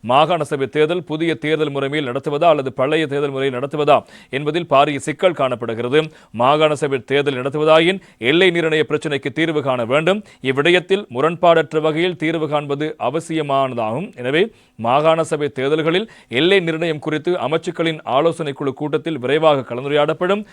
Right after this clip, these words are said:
அதற்கான ஆரம்ப கட்ட நடவடிக்கைகள் தற்போது மேற்கொள்ளப்பட்டிருக்கின்றன.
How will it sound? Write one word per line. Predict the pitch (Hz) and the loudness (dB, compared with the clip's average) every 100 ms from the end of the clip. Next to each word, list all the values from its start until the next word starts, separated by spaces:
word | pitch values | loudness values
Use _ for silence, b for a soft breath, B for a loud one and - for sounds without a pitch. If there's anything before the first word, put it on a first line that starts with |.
| B - | B 0
அதற்கான | 131 180 185 180 180 165 | 4 4 2 0 0 0
ஆரம்ப | 123 165 196 190 | 2 4 4 2
கட்ட | 170 165 | -2 -2
நடவடிக்கைகள் | 139 135 160 156 147 147 | -2 0 0 -2 -2 -2
தற்போது | 139 135 143 135 | -2 -4 -2 -4
மேற்கொள்ளப்பட்டிருக்கின்றன. | 127 135 160 156 165 156 165 185 196 | -4 -4 -2 -2 -2 -4 -4 0 0